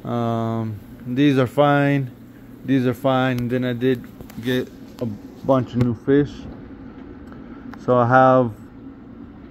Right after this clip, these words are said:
five pairs of the gold red shoulder McMasterized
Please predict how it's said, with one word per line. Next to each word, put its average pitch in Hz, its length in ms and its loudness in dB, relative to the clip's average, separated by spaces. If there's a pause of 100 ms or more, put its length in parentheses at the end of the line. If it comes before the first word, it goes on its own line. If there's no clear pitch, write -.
(760)
five 170 400 4 (160)
pairs 175 600 0 (1160)
of 123 600 2
the 123 160 0
gold 156 640 4 (200)
red 131 240 0
shoulder 143 600 2
McMasterized 135 1300 0